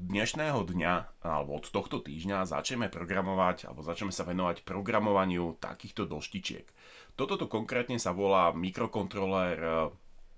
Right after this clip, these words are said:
Arduino, respektíve prototypovacia doska Arduino, ktorej srdcom je mikrokontrolér Atmega tri dva osem P. A budeme sa venovať, e, tomu, že ako sa takéto dosky programujú,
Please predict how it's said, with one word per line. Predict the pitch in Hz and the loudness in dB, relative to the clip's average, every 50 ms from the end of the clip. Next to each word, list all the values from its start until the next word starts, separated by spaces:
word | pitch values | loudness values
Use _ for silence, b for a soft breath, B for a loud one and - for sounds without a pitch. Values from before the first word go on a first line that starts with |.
| - - - - - _ _ - 92 | -20 -20 -20 -20 -20 _ _ -6 -4
Arduino, | 90 78 - - 82 85 104 104 113 113 104 95 92 90 87 98 127 B B B B B B - | -4 -2 0 0 0 0 0 0 2 2 2 2 2 4 4 2 2 B B B B B B -6
respektíve | 85 90 - 95 - - - 80 90 - | -6 -6 -6 -8 -8 -6 -4 -4 -4 -2
prototypovacia | - 98 101 - 110 - 107 90 - 90 90 90 - 95 85 82 | -2 -2 -2 -2 -4 -4 -4 -2 0 2 2 2 2 0 -2 -2
doska | 80 92 - - - 80 - 76 | -2 -4 -2 0 0 0 2 2
Arduino, | 82 82 87 92 98 95 90 87 90 | 2 2 0 0 0 0 2 2 0
ktorej | 85 - - 95 90 90 87 | 0 -2 -4 -2 -2 0 0
srdcom | 87 - 117 123 - - 156 117 101 | -2 -2 -4 -4 -4 -4 -2 0 0
je | 95 92 98 | 2 0 0
mikrokontrolér | 95 - 120 104 - - 104 98 - 117 98 101 95 95 92 - | 0 -2 -4 -2 -2 0 0 0 -2 0 2 4 4 4 4 2
Atmega | - - 85 - - 117 104 95 87 78 | 2 0 0 2 0 -2 -2 -2 -2 -4
tri | - - 95 98 92 | -4 -4 -6 -4 0
dva | 85 82 78 - - | 0 0 0 0 -2
osem | 73 - 78 76 76 73 | -4 -4 -6 -6 -4 -2
P. | 78 73 64 - - B B B B B B B B B B - | -2 -2 -2 -4 -10 B B B B B B B B B B -2
A | - - | 0 0
budeme | 101 160 165 180 | 2 2 2 2
sa | 170 - 113 95 | 2 2 2 2
venovať, | 110 113 120 113 104 98 - - - | 2 4 4 6 4 4 4 0 2
e, | 98 90 90 85 82 - - | 4 6 6 6 4 4 2
tomu, | 110 110 117 110 | 2 2 2 2
že | 101 90 - - | 2 0 0 0
ako | 87 90 - 113 | 0 2 2 0
sa | - 95 | 0 2
takéto | 87 87 - 98 92 - | 0 0 0 -2 -4 -6
dosky | 78 73 71 73 - - - | -6 -6 -6 -8 -8 -10 -8
programujú, | - - 92 92 98 104 101 104 110 107 101 101 101 95 | -6 -4 -4 -2 0 0 0 0 0 0 0 0 0 0